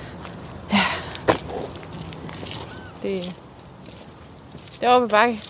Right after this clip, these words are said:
Jeg synes, at dengang, når første gang blev sendt hjem, så var det mere sådan, "Ej, det er også spændende, og hvad skal der ske, og så får vi det her til at fungere," og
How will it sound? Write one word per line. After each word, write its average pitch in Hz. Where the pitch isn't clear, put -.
Jeg 220
synes, 269
at 196
dengang, 208
når 190
første 247
gang 190
blev 180
sendt 170
hjem, 175
så 220
var 185
det 180
mere 185
sådan, 180
"Ej, 214
det -
er 320
også 240
spændende, 214
og 156
hvad 190
skal 190
der 165
ske, 226
og 165
så 311
får 254
vi 190
det 233
her 208
til 190
at 180
fungere," 185
og 175